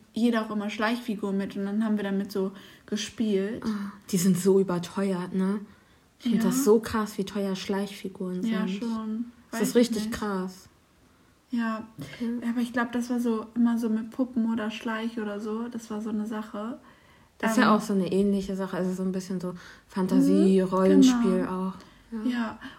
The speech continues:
Speaker 1: und da hab ich auch immer voll viel, also generell so, ich hab mit Freunden immer so Mutter, Vater, Kind, das war so Fantasiespiele, hab ich ganz, ganz viel gespielt. Also super, oder wir haben uns auch,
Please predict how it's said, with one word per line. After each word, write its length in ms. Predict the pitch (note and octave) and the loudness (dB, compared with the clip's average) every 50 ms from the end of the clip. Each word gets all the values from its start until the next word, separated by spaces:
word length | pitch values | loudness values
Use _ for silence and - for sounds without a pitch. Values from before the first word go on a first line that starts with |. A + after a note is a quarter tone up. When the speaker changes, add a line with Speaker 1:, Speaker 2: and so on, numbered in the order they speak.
| - | 4
Speaker 1:
und 160 | - B3 A#3 B3+ | 6 6 6 8
da 100 | C4+ C4+ | 6 4
hab 160 | C#4 C#4+ A#3+ | 4 4 2
ich 140 | B3 - G#3+ | 2 0 -2
auch 80 | - - | -6 2
immer 200 | B3 A#3 A#3+ A#3+ | 2 2 2 2
voll 260 | - - C4 B3+ B3+ | 0 0 2 2 2
viel, 300 | B3+ - C4 B3+ B3+ - - - - _ - | 2 4 2 2 2 -2 -10 -16 -20 _ -2
also 260 | - B3+ A3+ A3 A#3 G#3 | 0 0 2 2 0 0
generell 500 | A#3+ A#3+ B3 B3+ B3 A#3 G#3+ G#3 G#3 G#3 | 2 2 4 4 4 4 2 0 0 0
so, 160 | G#3+ G#3 G#3 G#3 - - - - | -2 -2 -4 -4 -10 -18 -20 -4
ich 100 | - C4 | -2 -2
hab 80 | A#3 - | 0 2
mit 180 | A#3 A3 G#3+ | 0 0 0
Freunden 360 | - - B3 A#3+ - - G#3 - | -2 -4 -4 -2 -2 -2 -2 2
immer 180 | A3+ A#3 A#3 A3+ | 2 2 2 2
so 140 | A3+ A3 A3 - - - _ _ _ _ - - - _ _ - - - _ _ _ _ _ _ _ | 0 -2 -4 -8 -16 -20 _ _ _ _ -20 -20 -20 _ _ -20 -20 -20 _ _ _ _ _ _ _
Mutter, 340 | B3 A#3+ B3+ A#3+ C4 B3 A#3 | 6 6 6 6 2 0 0
Vater, 340 | - B3 A#3+ A#3 A#3+ A#3+ A#3 | 0 -2 -2 -2 -2 -2 -4
Kind, 680 | - - - - A3 A3 A3 A3 A3 A3 A3+ A3+ A3+ A3 - - - - | -4 -6 -4 -2 0 2 2 2 2 2 0 0 -2 -4 -8 -18 -10 -8
das 140 | B3 A#3 | -4 -2
war 100 | B3 A#3+ | 0 0
so 140 | A#3 B3 A#3+ A#3+ | 2 0 -2 0
Fantasiespiele, 840 | - C4 B3 A#3+ A#3+ A#3 A3+ B3+ C4 C4 C4 - - - G#3 G3 G3 | 2 2 2 4 2 2 2 4 4 4 2 0 -4 -4 -2 -2 -2
hab 100 | F#3+ G3 | -4 -4
ich 120 | G3 F#3+ | -6 -6
ganz, 260 | - A3 G#3+ G#3+ G#3+ | -4 -2 -2 -2 -2
ganz 220 | - G#3 G3+ G#3 - | -2 -4 -4 -4 -4
viel 200 | - A3+ G#3 G3 | -4 -2 -2 0
gespielt. 520 | F#3+ F#3+ F#3+ - - - F#3+ F#3 - - | 0 -2 -4 -6 -6 -4 -4 -4 -4 -4
Also 200 | G3 G3+ G3+ G#3 | -4 -4 -2 2
super, 240 | G#3+ B3 B3 B3 B3 - - - - - - | 2 2 2 2 -4 -8 -10 -16 -12 -6 0
oder 160 | A3 A3+ G3 | 0 2 2
wir 120 | A3+ A3+ | 2 2
haben 160 | A3+ A#3 A#3 | 4 6 6
uns 140 | A3+ A3+ A3+ | 6 4 2
auch, 140 | - G#3+ | -2 -6